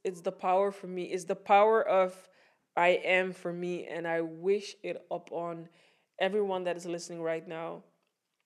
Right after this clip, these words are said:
I invite you, I encourage you, I, I empower you to really have a moment.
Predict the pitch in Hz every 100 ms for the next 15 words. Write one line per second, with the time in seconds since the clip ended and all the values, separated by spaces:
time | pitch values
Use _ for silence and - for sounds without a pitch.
0 | _ _ _ 180 175 175 170 170 170 180
1 | 180 185 180 165 170 165 165 - 180 180
2 | 180 180 170 165 170 _ _ _ _ _
3 | - 170 160 160 147 - _ 165 175 180
4 | 180 - 185 208 202 190 185 - 175 156
5 | 180 185 180 175 170 165 165 175 180 165
6 | 160 160 -